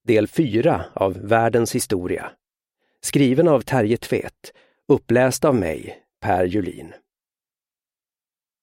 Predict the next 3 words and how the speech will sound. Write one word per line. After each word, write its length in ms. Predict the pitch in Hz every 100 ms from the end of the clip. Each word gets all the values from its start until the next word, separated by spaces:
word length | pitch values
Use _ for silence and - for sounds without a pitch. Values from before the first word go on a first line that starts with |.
| _ _ _ _ _ _ _ _ _ _ _ _ _ _ _ _ _ _ _ _ _ _ _ _ _ _ _ _ _ _ _ -
Handlingen 840 | 208 190 135 156 233 226 185 147
är 260 | 147 135 135
ärbar, 840 | 185 139 107 123 123 - - 107